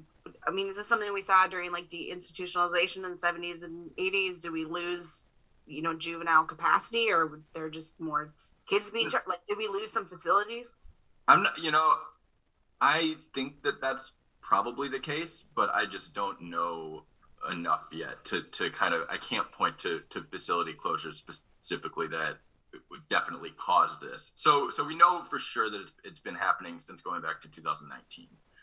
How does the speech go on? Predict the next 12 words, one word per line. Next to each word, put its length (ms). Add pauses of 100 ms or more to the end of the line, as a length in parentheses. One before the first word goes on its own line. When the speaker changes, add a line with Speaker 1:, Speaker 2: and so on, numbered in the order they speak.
(200)
Speaker 2:
um, 280
because 160
I 80
have 140
an 120
invoice 460
from 560 (240)
the 80
city 200
of 100
Plaquemine 460
to, 180